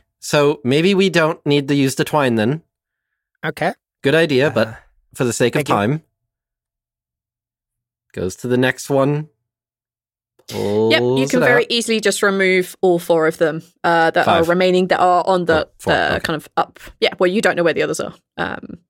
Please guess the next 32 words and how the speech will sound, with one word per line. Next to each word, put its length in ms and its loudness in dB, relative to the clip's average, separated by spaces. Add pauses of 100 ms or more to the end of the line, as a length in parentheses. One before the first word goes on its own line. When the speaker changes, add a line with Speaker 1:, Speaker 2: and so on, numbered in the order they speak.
(300)
Speaker 3:
you 120 -8
haven't 360 -2
seen 520 -2
where 160 -2
they 160 0
are. 100 0
You 80 -2
just 180 -4
know 140 -4
that 100 -2
they're 120 -4
at 80 -6
the 40 -6
top 200 -8
of 40 -4
the 60 -6
pillar, 260 -6
according 320 -4
to 120 -14
Squash 320 -8
and 80 -8
his 120 -6
magical 300 -8
senses. 520 -12 (180)
Speaker 1:
Yeah. 100 -2 (320)
Speaker 3:
Um, 360 0 (1000)
the 420 0
extra 320 -2
letters 420 0
that 140 0
you 100 0
gain 300 0